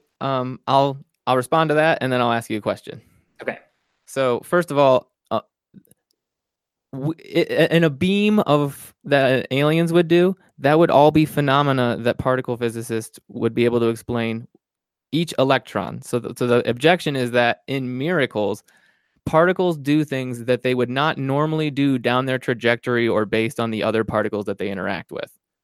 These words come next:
Speaker 2: I, I guess
Speaker 1: Not
Speaker 2: I guess what I'm saying, what if the aliens are using a technology we don't know about and can't see?
Speaker 1: It wouldn't matter because particles still function the same way. So, so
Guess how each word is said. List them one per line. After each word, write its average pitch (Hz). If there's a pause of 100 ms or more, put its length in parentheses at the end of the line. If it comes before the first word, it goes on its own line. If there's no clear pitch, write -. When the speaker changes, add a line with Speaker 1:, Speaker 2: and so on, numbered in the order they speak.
(240)
Speaker 2:
I, 180
I 233
guess 147
Speaker 1:
Not 156 (1500)
Speaker 2:
I 165
guess 180
what 233
I'm 185
saying, 175
what 143
if 139
the 151
aliens 151
are 143
using 135
a 117
technology 117
we 120
don't 131
know 131
about 113
and 120
can't 117
see? 98 (880)
Speaker 1:
It 147
wouldn't 147
matter 135
because 117
particles 123 (460)
still 131
function 123
the 110
same 104
way. 107
So, 104 (240)
so 117